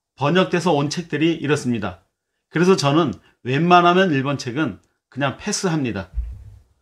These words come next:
결론적으로 무엇을 어떻게 하라는 것인지 혼란을 주는 책, 실질적으로 활용할 만한 가치 있는 아이디어나 영감을 주지 못하는 책, 여러 저자들이 공동 저술한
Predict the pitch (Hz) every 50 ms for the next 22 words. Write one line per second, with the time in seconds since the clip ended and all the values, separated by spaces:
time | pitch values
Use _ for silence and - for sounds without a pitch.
0 | _ _ _ _ _ _ _ _ _ _ _ _ _ _ - 160 180 233 247 240
1 | 247 226 196 165 160 165 170 139 107 92 - 120 110 123 156 196 226 226 - 233
2 | 247 208 131 131 143 - - 202 202 - 226 208 208 214 214 220 214 214 185 175
3 | 160 - 156 143 127 139 147 123 104 107 - - 202 214 214 208 202 196 190 151
4 | 151 151 151 139 135 - 123 101 87 - _ _ _ _ _ _ _ _ _ _
5 | _ _ - - - 233 214 226 226 196 190 185 165 160 160 180 202 202 202 -
6 | _ _ _ _ - 214 208 202 202 190 175 170 165 160 160 165 156 - 135 131
7 | - - - 135 135 139 139 139 104 101 117 120 107 123 120 117 117 120 120 110
8 | 107 117 127 135 147 156 160 160 156 156 156 147 143 143 131 131 - 160 175 175
9 | 170 165 - 156 113 98 - _ _ _ _ _ _ _ _ _ _ _ _ _
10 | _ _ _ _ _ _ 139 156 175 190 202 208 202 - 139 156 151 160 156 139
11 | 147 151 165 190 202 190 - _ _ _ - 147 160 170 170 160 175 175 175 165
12 | 135 139 127 - - 139 151 165 170 175